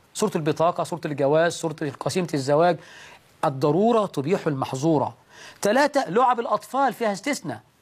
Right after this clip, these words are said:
لعبة الطفل، البنت معاها عروسة، مش معاها عروسة بقى بالحجم الطبيعي قد البنت نفسها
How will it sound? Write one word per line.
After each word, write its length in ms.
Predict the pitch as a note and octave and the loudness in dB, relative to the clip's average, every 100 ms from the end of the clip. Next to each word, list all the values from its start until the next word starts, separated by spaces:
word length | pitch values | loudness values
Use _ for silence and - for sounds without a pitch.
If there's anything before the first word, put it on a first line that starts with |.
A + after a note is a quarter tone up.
| _ _ _ _ _ G3+ | _ _ _ _ _ 2
لعبة 260 | A#3 G#3 F#3+ | 4 2 -4
الطفل، 360 | - B3 - | -2 -2 -2
البنت 320 | C#3+ F#3+ G3 | -4 -2 -2
معاها 220 | D#3+ F3+ D#3 | 0 2 2
عروسة، 460 | D3 G3 F#3+ G#3+ - _ _ _ _ - | 0 -4 -2 -4 -4 _ _ _ _ -6
مش 160 | C#3+ E3 | -2 0
معاها 180 | F3+ | 2
عروسة 220 | F3 G3+ G3 | 2 0 0
بقى 100 | F3+ | 0
بالحجم 300 | - F#3+ F3 | 0 -2 -2
الطبيعي 480 | - F3 A#3+ F#3+ | -4 -2 0 -2
قد 180 | F#3 C#3+ | -2 -2
البنت 320 | D#3+ A3+ G#3+ | 0 0 0
نفسها 460 | F3 D3+ A#3 F3+ | -2 -2 0 -2